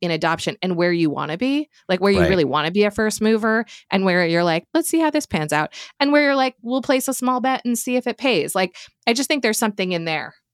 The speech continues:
Speaker 2: I agree. And the idea of if something that is somewhat mainstream feels like it's just now possible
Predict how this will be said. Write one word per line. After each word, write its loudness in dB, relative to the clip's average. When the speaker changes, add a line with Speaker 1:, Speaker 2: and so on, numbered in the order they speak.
Speaker 2:
I 6
agree. 2
And 2
the 4
idea 2
of 0
if 0
something 2
that 0
is 0
somewhat 0
mainstream 2
feels 0
like -2
it's -6
just 2
now 2
possible -4